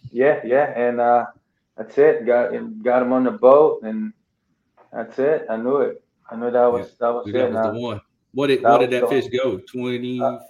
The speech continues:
Speaker 1: tw-, twenty-four and a half.
Speaker 2: Twenty-four and a half.
Speaker 1: Yes, sir.
Speaker 2: Yep.
Speaker 1: Yep. Yeah, I know it, it's a couple hammers over here that, that,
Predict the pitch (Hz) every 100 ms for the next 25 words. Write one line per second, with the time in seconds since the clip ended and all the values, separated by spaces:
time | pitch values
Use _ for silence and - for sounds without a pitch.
0 | _ _ - 151 - 151 147 147 143 127
1 | 127 123 120 - _ 117 - - 110 98
2 | 87 - _ _ _ _ - 107 - 123
3 | 120 113 120 113 - - _ 123 120 117
4 | 139 165 175 - 147 143 165 165 - 165
5 | 165 165 139 143 165 170 143 135 131 120
6 | 127 131 123 120 113 - _ _ _ -
7 | 120 -